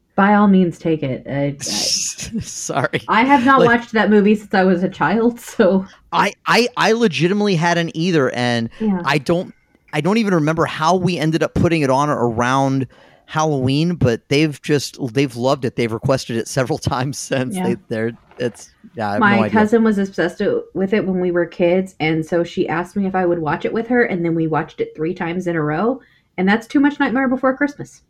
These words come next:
Speaker 2: Yes, it is. It really is.
Speaker 1: So, <laughs> I haven't really watched it since <laughs> because I just have a distaste for it.
Speaker 2: Yeah.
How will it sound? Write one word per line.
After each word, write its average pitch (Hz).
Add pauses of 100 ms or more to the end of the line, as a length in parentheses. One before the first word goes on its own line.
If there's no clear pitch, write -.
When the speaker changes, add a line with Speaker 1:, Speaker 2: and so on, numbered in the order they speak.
(100)
Speaker 2:
Yes, 165
it 147
is. 131
It 127
really 127
is. 135 (200)
Speaker 1:
So, 160
<laughs> -
I 190
haven't 220
really 226
watched 226
it -
since 165
<laughs> -
because 196
I 185
just 165
have 214
a 214
distaste -
for -
it. - (320)
Speaker 2:
Yeah. 120